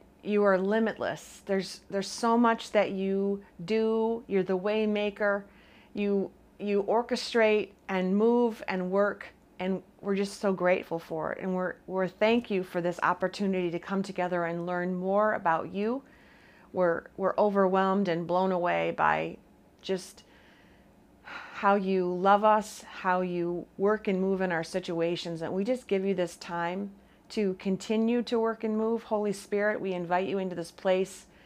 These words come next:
and that you will anoint me so that I can say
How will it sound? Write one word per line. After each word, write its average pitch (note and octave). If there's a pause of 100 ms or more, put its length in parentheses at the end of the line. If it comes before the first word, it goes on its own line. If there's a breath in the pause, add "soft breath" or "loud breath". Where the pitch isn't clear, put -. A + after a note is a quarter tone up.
(500 loud breath)
and F3+
that -
you F#3+
will F3+
anoint F#3
me A3
so G3+
that E3+
I G#3
can F#3
say F#3